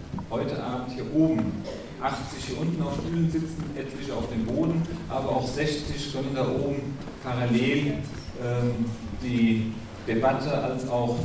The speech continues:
die Bilder, äh, auf der Empore verfolgen. Also es wird übertragen, hinten steht eine Kamera und oben ist dann eine Leinwand,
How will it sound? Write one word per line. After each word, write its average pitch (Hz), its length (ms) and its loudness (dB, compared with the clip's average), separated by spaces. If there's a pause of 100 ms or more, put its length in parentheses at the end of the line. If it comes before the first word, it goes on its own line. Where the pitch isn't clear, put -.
die 113 80 0
Bilder, 127 680 4 (580)
äh, 113 300 6 (360)
auf - 120 -6
der - 100 -2
Empore 247 460 4 (100)
verfolgen. - 500 2 (1900)
Also 113 120 -4
es - 340 -6
wird 135 180 0 (160)
übertragen, 147 600 4
hinten 139 160 4
steht - 240 -4
eine 117 80 -2
Kamera 135 440 0
und 120 220 0
oben 123 280 2 (400)
ist - 180 6
dann 113 320 6 (760)
eine 101 440 0 (640)
Leinwand, 117 580 6